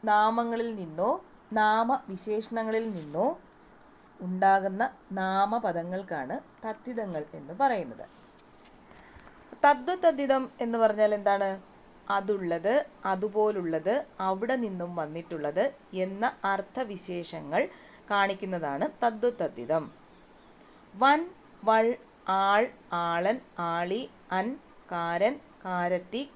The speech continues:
കാരി എന്നിവയെല്ലാം ഇതിൻ്റെ പ്രത്യയങ്ങളാണ്.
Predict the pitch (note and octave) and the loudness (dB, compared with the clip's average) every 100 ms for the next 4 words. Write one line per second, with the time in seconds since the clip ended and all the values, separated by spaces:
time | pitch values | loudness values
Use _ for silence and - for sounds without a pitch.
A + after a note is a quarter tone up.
0 | - F3 E3+ E3+ F#3 C#4 - F3 E3 E3+ | -8 -4 -2 -2 -4 -6 -8 -10 -8 -4
1 | E3+ D#3 F#3 E4 - - - - F3+ E3+ | -4 0 0 -2 -6 -20 -20 -14 -10 -8
2 | E3 B3 F#4+ - - C#4 B3+ A3 E3+ D3+ | -4 -4 -4 -8 -4 -4 -2 -2 -2 -4
3 | D3 C#3 D#3 E3 | -6 -6 -4 -6